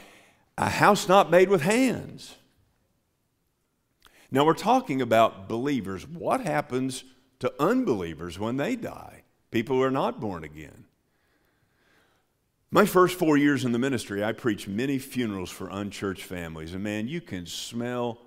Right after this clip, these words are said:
hopelessness in the air when you preach the funeral of an unsaved person. The atmosphere is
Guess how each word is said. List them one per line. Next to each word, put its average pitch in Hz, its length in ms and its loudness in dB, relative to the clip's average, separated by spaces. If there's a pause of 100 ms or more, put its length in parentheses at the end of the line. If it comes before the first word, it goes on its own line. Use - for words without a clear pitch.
(140)
hopelessness 82 960 -4
in 78 100 -12
the 76 160 -10
air 78 320 -8 (240)
when 82 220 -10
you 98 180 -6
preach 104 340 -6
the 82 80 -18
funeral 87 480 -10
of 71 120 -12
an 73 80 -14
unsaved 80 580 -10
person. 80 400 -14
The 80 160 -12
atmosphere 101 720 -8
is 80 220 -14